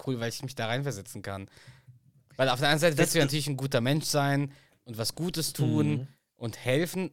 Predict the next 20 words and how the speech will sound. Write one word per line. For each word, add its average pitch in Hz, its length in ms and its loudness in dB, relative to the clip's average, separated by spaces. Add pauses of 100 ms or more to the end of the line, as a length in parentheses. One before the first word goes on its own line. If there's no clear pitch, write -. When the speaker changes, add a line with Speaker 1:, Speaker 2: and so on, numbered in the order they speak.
Speaker 1:
Andererseits 151 480 -2
ist 139 120 -10
natürlich, 143 480 -6 (420)
verbringst 139 360 -4
du 147 40 2
auf 139 80 -4
der 123 120 -8
Arbeit 139 400 -6 (320)
den 120 140 -8
größten 139 280 -4
Teil 131 220 -6
des 127 120 -8
Tages. 156 360 -2
Da 113 140 -4
willst - 180 -6
du - 40 -4
nicht 117 100 -6
mit 104 140 -8
jemandem 107 220 -6
zusammenarbeiten, 107 640 -8